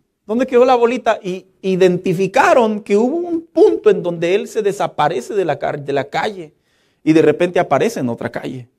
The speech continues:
Y así fue como lo descalificaron. Y fue una nota muy sonada en la política y en el deporte también. Yo la recuerdo muy bien.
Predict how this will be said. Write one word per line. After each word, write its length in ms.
Y 180
así 220
fue 200
como 220
lo 140
descalificaron. 800
Y 40
fue 160
una 180
nota 300
muy 260
sonada 460
en 60
la 160
política 520
y 120
en 100
el 80
deporte 500
también. 380
Yo 100
la 100
recuerdo 440
muy 180
bien. 360